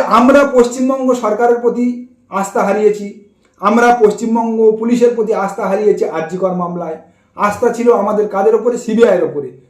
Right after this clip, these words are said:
সেই সিবিআইও আজকে পনেরো দিনের মাথায় একটা মামলা বা একটা এত স্পর্শকাতর বিষয়ে কোনো অগ্রগতি দেখাতে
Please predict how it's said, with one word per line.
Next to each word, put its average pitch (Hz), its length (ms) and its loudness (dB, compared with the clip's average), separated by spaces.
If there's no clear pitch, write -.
সেই 165 180 -4
সিবিআইও 233 560 4
আজকে 190 280 -4
পনেরো 240 360 2
দিনের 269 220 2
মাথায় 190 400 0
একটা 214 320 0
মামলা 220 380 2
বা 185 60 -2
একটা 190 180 -4
এত - 80 -4
স্পর্শকাতর 220 720 -4
বিষয়ে 196 320 -2
কোনো 233 200 2
অগ্রগতি 233 500 2
দেখাতে 214 300 0